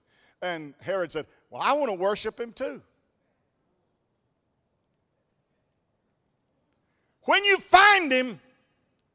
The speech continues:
send me word and let me know so that I can come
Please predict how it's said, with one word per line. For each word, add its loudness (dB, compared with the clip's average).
send 0
me 2
word 6
and 0
let 6
me 2
know 4
so -4
that -2
I 6
can 0
come -2